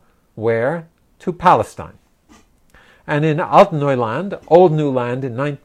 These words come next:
nineteen oh two, he wrote a novel. And there he states, through the protagonist, that this state would combine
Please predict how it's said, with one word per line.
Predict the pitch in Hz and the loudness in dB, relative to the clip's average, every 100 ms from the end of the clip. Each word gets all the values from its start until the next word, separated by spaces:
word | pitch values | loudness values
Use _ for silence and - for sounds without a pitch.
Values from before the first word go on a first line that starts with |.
| 139 | -16
nineteen | 117 143 160 - 139 | -10 -8 -8 -8 -6
oh | 117 | -8
two, | - 123 | -8 -12
he | 127 151 | -10 -10
wrote | 117 104 | -8 -10
a | |
novel. | 95 87 98 180 - _ _ _ _ _ _ _ - | -8 -10 -8 -10 -12 _ _ _ _ _ _ _ -6
And | 151 160 | -4 0
there | 196 214 202 196 | 2 2 2 0
he | 151 160 135 127 123 _ _ _ _ | -4 -8 -10 -10 -16 _ _ _ _
states, | - 190 170 135 - - 104 95 | -8 -4 -4 -6 -12 -20 -20 -20
through | - 120 | -14 -12
the | 101 | -12
protagonist, | - - - 196 160 85 82 - _ _ _ _ _ | -16 -16 -8 -6 -6 -12 -18 -20 _ _ _ _ _
that | 165 160 | -2 0
this | 160 - | 0 -4
state | - - 190 226 | -6 -2 -2 -2
would | 185 175 | -4 -6
combine | - 156 143 147 143 143 151 | -6 -6 -2 -2 -2 -4 -8